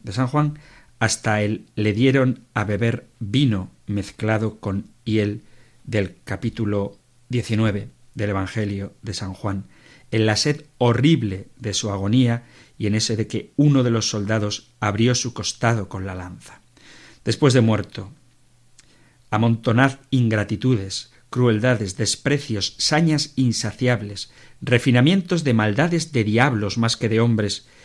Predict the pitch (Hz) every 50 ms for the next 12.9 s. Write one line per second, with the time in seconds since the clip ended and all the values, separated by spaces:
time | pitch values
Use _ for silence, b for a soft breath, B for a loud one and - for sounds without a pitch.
0 | B B B B - 107 107 104 123 143 139 - - - 117 104 - 170 175 165
1 | 151 127 117 107 - - - - 135 135 131 120 113 104 - - 101 - - 160
2 | 156 - - - 117 110 113 101 101 104 98 92 - - 151 156 151 - - -
3 | _ 110 104 95 95 92 - - 156 175 170 165 156 143 147 - - _ _ 117
4 | 107 98 98 95 92 - 98 92 92 - - - - B B B B B B B
5 | B B B _ 147 143 127 127 123 113 107 120 120 113 113 127 117 113 139 175
6 | 196 180 - - 160 - - 120 113 110 113 123 135 135 - - 107 120 107 B
7 | B B B B B B - 113 107 101 - - 107 - - 151 147 156 143 -
8 | - - - - - - 139 143 135 127 113 107 101 98 101 - - 110 - 113
9 | 107 - 131 131 135 120 110 104 98 - - 101 98 90 - - - - 127 113
10 | 98 98 95 - - B B B B B B B B - 110 - - 120 110 120
11 | 165 190 180 - 185 160 143 127 117 127 147 156 156 147 147 139 - - - -
12 | - 120 113 - 120 113 - 120 107 - 135 143 147 135 131 123 113